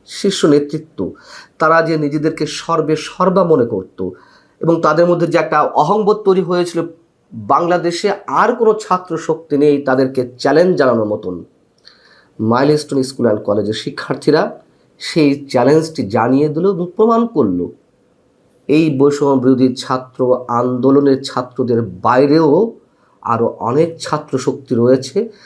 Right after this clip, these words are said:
যারা যে কোনো সময় ফুঁসে উঠতে পারে ন্যায্যতার ভিত্তিতে। অন্তর্বর্তী সরকারের বিরুদ্ধে গত এক বছর যারা, যারা নিশ্চুপ ছিলেন, অবজার্ভ করছিলেন সব কিছু,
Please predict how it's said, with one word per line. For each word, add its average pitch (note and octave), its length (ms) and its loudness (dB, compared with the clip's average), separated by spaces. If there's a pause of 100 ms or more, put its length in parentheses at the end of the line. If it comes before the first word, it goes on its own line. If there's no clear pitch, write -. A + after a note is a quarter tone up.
(180)
যারা A2+ 240 0
যে G#2 140 -4
কোনো A#2 180 -2
সময় G#2 220 0 (120)
ফুঁসে E3 280 0
উঠতে - 280 0
পারে C3+ 280 2
ন্যায্যতার A#2+ 600 -2
ভিত্তিতে। F2+ 540 -8 (1700)
অন্তর্বর্তী G3+ 480 0
সরকারের G3 380 -2
বিরুদ্ধে E3 440 -8
গত E3 220 -2 (100)
এক C#3+ 300 -4
বছর E3 360 -2
যারা, D3+ 320 0 (300)
যারা D3+ 340 0
নিশ্চুপ F3+ 680 -2
ছিলেন, F#2 420 -4 (1200)
অবজার্ভ D#3+ 440 2 (140)
করছিলেন C3 400 -4
সব - 300 -4
কিছু, F2+ 380 -12